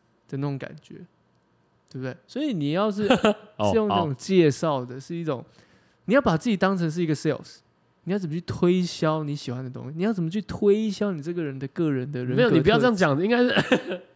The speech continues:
Speaker 2: <laughs> 不是 sales 吧？是
Speaker 1: 是，其实人人都是
Speaker 2: 啊，可是我觉得单就
Speaker 1: sales。
Speaker 2: 就是分享啊。
Speaker 1: 对啊，可是
Speaker 2: 因为今天你，
Speaker 1: 可是
Speaker 2: 我觉得那个 sales 不一样，是因为你
Speaker 1: No, no, no，你，你认为的 sales 就是一个纯粹的利益上的关系，
Speaker 2: 啊，
Speaker 1: 对我，
Speaker 2: 因为 sales 是 sales 啊，
Speaker 1: 对我来说，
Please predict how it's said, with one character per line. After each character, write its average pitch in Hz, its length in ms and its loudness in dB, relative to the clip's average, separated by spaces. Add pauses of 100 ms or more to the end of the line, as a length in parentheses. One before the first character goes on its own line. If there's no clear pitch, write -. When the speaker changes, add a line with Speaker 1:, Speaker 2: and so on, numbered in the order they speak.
(120)
Speaker 2:
<laughs> - 100 -20
不 156 80 -6
是 254 120 0
sales 190 340 4
吧？ 101 220 -6
是 202 200 -8
Speaker 1:
是， 185 400 4 (140)
其 160 160 -2
实 180 80 2
人 185 320 8
人 - 0 -
都 - 0 -
是 196 60 8
Speaker 2:
啊， - 20 10
可 - 0 -
是 165 60 8 (140)
我 175 60 8
觉 180 80 4
得 175 60 2
单 185 140 4
就 147 60 4
Speaker 1:
sales。 185 120 2
Speaker 2:
就 190 140 -2
是 180 160 -6
分 143 200 -4
享 - 300 -8
啊。 82 180 -14 (160)
Speaker 1:
对 349 140 2
啊， 339 80 4
可 233 140 -2
是 330 160 4
Speaker 2:
因 233 100 -2
为 294 80 2
今 247 160 -4
天 269 160 0
你， 127 180 -4 (240)
Speaker 1:
可 - 100 -2
是 135 40 4
Speaker 2:
我 339 60 4
觉 208 60 4
得 285 40 6
那 285 80 4
个 262 80 4
sales 220 320 4
不 190 160 2
一 156 60 8
样， 160 120 4
是 185 140 -4
因 190 80 -2
为 180 100 0
你 110 300 -10
Speaker 1:
No, 147 140 0
no, 156 100 2
no， 151 220 2
你， 151 240 0 (260)
你 165 180 0
认 233 200 6
为 165 100 6
的 147 100 6
sales 147 340 4
就 147 140 -2
是 156 120 -2
一 151 80 0
个 139 160 0
纯 143 380 -6
粹 160 180 -2
的 135 140 -2
利 147 120 -4
益 147 440 -6
上 135 220 -6
的 120 60 -8
关 120 180 -8
系， 127 160 -14
Speaker 2:
啊， 175 100 -10
Speaker 1:
对 190 120 2
我， 160 60 4
Speaker 2:
因 139 80 4
为 - 100 -10
sales - 20 -16
是 - 20 -18
sales - 0 -
啊， - 20 -18
Speaker 1:
对 208 100 10
我 180 60 10
来 139 140 4
说， 147 200 0